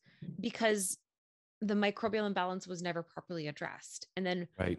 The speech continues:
Speaker 1: my concern, and I always express this concern, is that you're lacking a really high variety of fibers, which feeds your good. So even though we're starving the
Speaker 2: Exactly.
Speaker 1: bad, you're also starving the good. And we're still
Speaker 2: Exactly.
Speaker 1: not creating a really strong, vital environment for things that we want to thrive, to thrive.
Speaker 2: Yes.
Speaker 1: So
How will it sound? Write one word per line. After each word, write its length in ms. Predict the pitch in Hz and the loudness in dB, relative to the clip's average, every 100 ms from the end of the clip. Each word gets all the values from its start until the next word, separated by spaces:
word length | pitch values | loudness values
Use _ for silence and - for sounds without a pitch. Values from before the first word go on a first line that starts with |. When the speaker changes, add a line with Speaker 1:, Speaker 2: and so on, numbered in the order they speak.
| - | 2
Speaker 1:
my 220 | 196 220 | 4 4
concern, 500 | 226 233 208 190 180 | 2 -2 0 2 2
and 100 | 170 | 2
I 80 | 170 | 2
always 260 | 196 226 196 | 2 2 -2
express 380 | - 175 156 | -6 -6 -4
this 160 | 180 - | -6 -8
concern, 500 | - 185 180 170 180 | -4 -4 0 0 0
is 100 | 180 | 0
that 200 | 175 - | 0 0
you're 200 | 185 196 | -2 0
lacking 500 | 190 185 - 277 285 | 2 0 -2 -4 -2
a 80 | 254 | 0
really 240 | 190 190 | 2 2
high 280 | 202 - 175 | 0 2 0
variety 420 | 156 160 151 165 165 | 0 0 0 0 -2
of 80 | |
fibers, 560 | - 131 143 196 233 240 | -4 -4 -2 0 -2 -2
which 160 | 185 - | -6 -4
feeds 280 | 190 180 175 | -2 -2 -2
your 100 | 156 | 0
good. 360 | 170 143 139 | 0 0 -2
So 160 | - 208 | -2 -2
even 260 | 208 214 262 | 0 0 0
though 140 | 269 | 0
we're 100 | 214 | -2
starving 680 | - 175 - 175 190 202 190 | -4 -4 0 2 4 4 4
the 60 | |
Speaker 2:
Exactly. 80 | 165 160 | 2 0
Speaker 1:
bad, 240 | 190 180 | 2 0
you're 140 | 165 - | -4 -8
also 240 | 185 196 | -8 -6
starving 540 | 247 - 190 208 208 180 | -6 -2 0 2 0 -2
the 80 | 151 | 0
good. 380 | 262 240 175 - - - - | 4 4 4 0 -14 -6 -2
And 100 | 208 | 0
we're 80 | 233 | 0
still 240 | - 220 | 0 2
Speaker 2:
Exactly. 320 | 202 196 208 | 4 2 2
Speaker 1:
not 20 | 202 | 4
creating 240 | 220 220 | 4 2
a 60 | 196 | 0
really 220 | 190 185 | -2 -4
strong, 440 | - - 170 185 160 | -4 -2 0 0 0
vital 360 | 160 175 175 | 0 0 0
environment 640 | 170 156 156 185 196 156 - | 0 -2 -2 0 0 -2 -4
for 100 | 165 | -6
things 320 | 180 170 156 | -2 -2 -2
that 120 | 127 | -2
we 140 | 185 | 0
want 280 | 151 190 233 | 0 0 0
to 180 | - 196 | -4 -8
thrive, 480 | - 156 135 123 - | -6 -4 -2 -4 -6
to 120 | 160 | -8
thrive. 220 | - 151 | -4 0
Speaker 2:
Yes. 420 | - 98 - - - | 2 2 -2 -8 -10
Speaker 1:
So 440 | - 226 208 - | 2 6 6 4